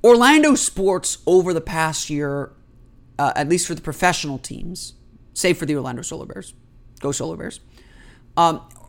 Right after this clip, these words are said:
Orlando sports, uh, over the last year has been frustrating to watch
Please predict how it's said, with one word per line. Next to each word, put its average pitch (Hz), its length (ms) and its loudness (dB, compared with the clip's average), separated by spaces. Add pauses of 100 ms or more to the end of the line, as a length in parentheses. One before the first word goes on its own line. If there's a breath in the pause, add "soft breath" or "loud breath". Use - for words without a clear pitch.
Orlando 277 320 0
sports, - 500 -6 (100)
uh, 165 200 6
over 180 200 2
the 175 80 0
last 160 520 0
year 143 460 -4
has 170 300 -6
been 175 600 -2 (1040 soft breath)
frustrating 233 500 4
to 170 60 2
watch - 560 -6